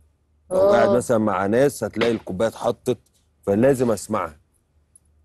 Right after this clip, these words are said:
Speaker 1: ف-، فدي، دي ب-، بتفرق جدًا.
Speaker 2: طب
Speaker 1: يمكن
Speaker 2: استنى،
Speaker 1: الجمهور
Speaker 2: رفاعة بك-، رفاعة كان بيمسكها إزاي؟
Speaker 1: آه، يعني رفاعي كان، كان بيمسكها ممكن زي جعفر العمدة.
Speaker 2: كده.
Speaker 1: لأن برضه واقف في الورشة وبيشتغل وبيعمل.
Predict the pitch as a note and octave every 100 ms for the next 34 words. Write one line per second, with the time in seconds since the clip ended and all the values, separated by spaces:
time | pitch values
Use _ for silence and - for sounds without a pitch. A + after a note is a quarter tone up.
0 | _ - G#2 F2 - A2 B2 D#3+ D3+ C3
1 | G#2 C#3+ D3 B2 - A2+ A2 G2 - F3+
2 | C3+ G2+ B2 A2 F#2 A#2 F#3+ D3 C#3 C4+
3 | D#3+ F3+ D#3 - G#3+ G#3 C#4+ B3+ A#3 A#3
4 | G#3+ - C#4 C4+ A#3+ G#3+ G3+ A#3+ B3 G3+
5 | F#3 F#3+ F#3 - _ _ _ G2+ G#2 G#2+
6 | G#2+ G#2 G2+ G2+ G2+ G2 F#2 D2+ - -
7 | - G#2 G#2 G#2 F#2+ C3 B2+ - G2+ G2+
8 | G2 F2+ F#2 F2+ G2 F2 - - F#2 E2+
9 | D#2+ D#2 D#2 D2 D2 D2 C#2+ C#2 F2 A#2+
10 | A#2 A2+ F#2+ G2 F2+ F2+ E2+ E2 D2+ C#2
11 | C#2 - _ _ - F#3 D#3 C3+ F2 F#2
12 | A2 G2 G2+ G#2 G2 - E2+ E2+ F#2 -
13 | F2 F2 D#2+ D2 D2 - F2 E2 D2 C2
14 | C2 C#2